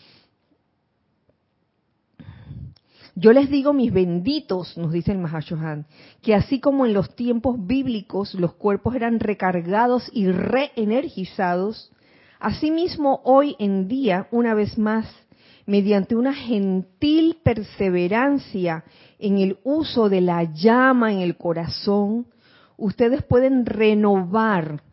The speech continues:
y revivificar sus vehículos y así elevar su actividad vibratoria. Mm. Anteriormente, mm,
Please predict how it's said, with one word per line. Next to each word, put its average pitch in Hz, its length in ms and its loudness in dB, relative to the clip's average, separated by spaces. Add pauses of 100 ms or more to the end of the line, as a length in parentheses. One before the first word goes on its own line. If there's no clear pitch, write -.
(320)
y 202 160 -2
revivificar 233 1400 0
sus 220 320 -6
vehículos 180 840 -4 (260)
y 180 140 -4
así 294 600 -6 (580)
elevar 185 640 -2
su 208 340 -6
actividad 165 720 -4 (320)
vibratoria. 151 1000 -6 (1400)
Mm. 208 320 -4 (1600)
Anteriormente, 220 1200 0 (560)
mm, 151 580 -8